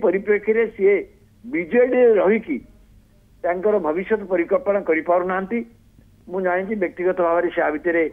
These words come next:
ଆସିକି ମଧ୍ୟ ମୁଖ୍ୟମନ୍ତ୍ରୀଙ୍କୁ ସାକ୍ଷାତ କରିଛନ୍ତି ଏବଂ ସେ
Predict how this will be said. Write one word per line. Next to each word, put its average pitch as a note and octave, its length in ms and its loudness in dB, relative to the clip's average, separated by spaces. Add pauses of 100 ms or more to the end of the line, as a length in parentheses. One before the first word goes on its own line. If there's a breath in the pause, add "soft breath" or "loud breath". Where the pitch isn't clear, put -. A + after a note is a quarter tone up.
(680)
ଆସିକି D3+ 420 -4
ମଧ୍ୟ E3 260 0 (140)
ମୁଖ୍ୟମନ୍ତ୍ରୀଙ୍କୁ D#3 680 -4 (100)
ସାକ୍ଷାତ D3 280 -6 (100)
କରିଛନ୍ତି F3 480 -4 (1040)
ଏବଂ G#3+ 220 0 (220)
ସେ G#3+ 140 2